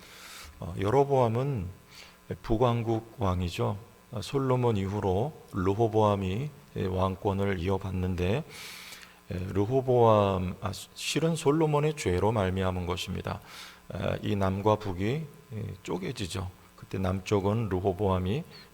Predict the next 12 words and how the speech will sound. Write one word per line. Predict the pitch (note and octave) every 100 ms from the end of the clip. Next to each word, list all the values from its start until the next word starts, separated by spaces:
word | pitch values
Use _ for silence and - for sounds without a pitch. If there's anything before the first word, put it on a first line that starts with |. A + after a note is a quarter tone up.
| -
북쪽은 | - - - A2 B2 C3+ C#3 A2
여로보암이 | F#2+ G2 A#2+ A2+ G2 F#2 G2+
통치를 | - C#3 - G#2+ F#2
합니다. | F2+ F2+ F#2+ F#2 - - - - - - - - -
예, | G2+ F#2+ -
그러니 | A#2 D3 A#2+ A#2 E2+ F#2 -
이 | G2+ G2+ G2
요나는 | G2 A#2+ B2+ B2+ G#2+ B2+ E3+ D3+ - G2+
북왕국 | - A#2+ - G#2+ G2 G#2 G#2 C3 B2
이스라엘에서 | G2 F2 - A2 A2+ C#3 C3+ A2 G2+ C#3
선지자로 | D#3 D3 C3 A#2+ G#2+
활동했던, | A#2 B2 A2+ G#2 F2+ - E2